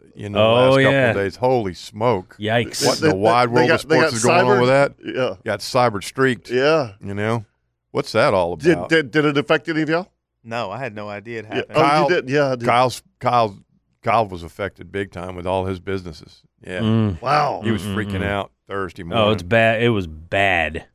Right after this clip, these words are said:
Speaker 1: He said his guys were calling him, and he, and they're like, "Well, we're all going home." And he goes, "Why?" He goes, "My MapQuest won't work." He goes, "Go to the seven eleven and buy a map and write it down on a piece of paper
Speaker 3: Just
Speaker 1: and start
Speaker 3: think
Speaker 1: doing
Speaker 3: about
Speaker 1: it."
Speaker 3: that.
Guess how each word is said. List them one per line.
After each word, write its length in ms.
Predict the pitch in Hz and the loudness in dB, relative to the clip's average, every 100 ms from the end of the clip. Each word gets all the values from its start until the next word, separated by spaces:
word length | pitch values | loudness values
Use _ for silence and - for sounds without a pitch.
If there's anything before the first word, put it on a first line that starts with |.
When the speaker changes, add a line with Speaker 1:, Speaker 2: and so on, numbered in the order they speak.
| - | -18
Speaker 1:
He 80 | - | -10
said 220 | 104 117 | 0 2
his 100 | 113 | 2
guys 300 | - 113 110 | 0 2 0
were 40 | 95 | -2
calling 420 | - 110 107 107 | 0 2 2 0
him, 80 | 101 | -4
and 80 | 98 104 104 - | -4 -6 -8 -10
he, 60 | |
and 80 | 104 | -6
they're 120 | 101 98 | -4 -2
like, 260 | 95 - _ _ _ - | -4 -6 _ _ _ -4
"Well, 220 | 113 151 | 2 2
we're 160 | 123 147 | 4 4
all 240 | 135 147 | 6 4
going 260 | 147 156 147 | 4 4 4
home." 180 | 170 175 | 2 2
And 80 | |
he 60 | 127 | 0
goes, 160 | 117 92 | -4 0
"Why?" 480 | 107 180 139 90 - _ | 2 2 0 -6 -14 _
He 60 | 107 | -8
goes, 140 | 101 | -6
"My 120 | 107 | -4
MapQuest 500 | 113 127 - 120 101 107 | 0 0 0 -2 -2 -4
won't 180 | 98 | -6
work." 240 | 104 98 - | -4 -4 -4
He 60 | 104 | -6
goes, 240 | 98 - _ _ _ _ - | -6 -6 _ _ _ _ -2
"Go 160 | 226 | 0
to 60 | 185 | 2
the 160 | 151 | 0
seven 380 | 120 - 165 160 | 0 0 0 2
eleven 320 | 135 151 175 120 | 2 2 2 2
and 140 | - | 2
buy 200 | 143 143 | 4 2
a 40 | |
map 520 | 110 113 147 143 - _ | 0 0 2 2 -2 _
and 120 | 110 110 | -6 0
write 220 | 127 156 | 2 4
it 60 | |
down 200 | 143 147 | 4 2
on 60 | 131 | 2
a 60 | 120 | 0
piece 240 | 143 127 | -2 -2
of 100 | 123 | -4
paper 300 | 120 151 - | 0 0 2
Speaker 3:
Just 120 | 139 104 | 2 2
Speaker 1:
and 20 | |
start 200 | - 113 | 2 2
Speaker 3:
think 120 | 185 | 4
Speaker 1:
doing 120 | 127 117 | 4 4
Speaker 3:
about 180 | 151 143 | 2 2
Speaker 1:
it." 40 | |
Speaker 3:
that. 280 | 135 147 - | 4 4 2